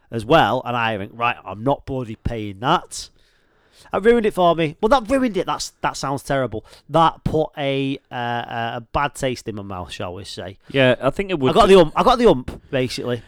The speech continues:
Speaker 2: It would do to a lot of, I mean, there's gonna be wrestling fans out there that'll hear this and be like, "Well, did
Speaker 1: You're just an alcoholic."
Speaker 2: it's just, it's just beer. What do you need to drink for? But when you're in the mood and you're in a watch, wrestling for,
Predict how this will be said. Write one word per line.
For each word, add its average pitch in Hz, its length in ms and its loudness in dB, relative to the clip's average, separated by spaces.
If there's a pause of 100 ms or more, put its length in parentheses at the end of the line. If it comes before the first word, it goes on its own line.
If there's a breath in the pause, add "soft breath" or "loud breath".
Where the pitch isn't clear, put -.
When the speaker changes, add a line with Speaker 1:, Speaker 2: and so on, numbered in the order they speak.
(200)
Speaker 2:
It 170 120 -6
would 202 200 2
do 190 160 -2
to 147 180 -6
a 139 40 0
lot 127 120 0
of, 117 140 -8
I 127 60 -4
mean, 139 160 0
there's 135 160 0
gonna 175 160 0
be 147 120 0
wrestling 127 320 2
fans 110 280 0
out 107 100 2
there 101 140 0
that'll 95 180 -2
hear 107 200 0
this 90 220 -6
and 95 100 -10
be 98 100 -2
like, 92 200 -2
"Well, 95 160 -2
did 90 220 -12
Speaker 1:
You're 147 220 6
just 117 120 -2
an 135 80 2
alcoholic." 120 600 0
Speaker 2:
it's 107 160 -8
just, 110 200 -6
it's 113 180 -6
just 120 180 -6
beer. 107 260 0
What 98 100 -2
do 101 60 -2
you 101 60 -2
need 101 100 -6
to 92 60 -6
drink 95 240 -6
for? 90 160 -6
But 107 220 -6 (360 loud breath)
when 131 260 0
you're 139 140 6
in 156 100 2
the 180 60 4
mood 110 460 2
and 101 120 -6
you're 101 160 0
in 113 80 0
a 123 60 2
watch, 117 240 4
wrestling 101 460 -2
for, 90 320 -2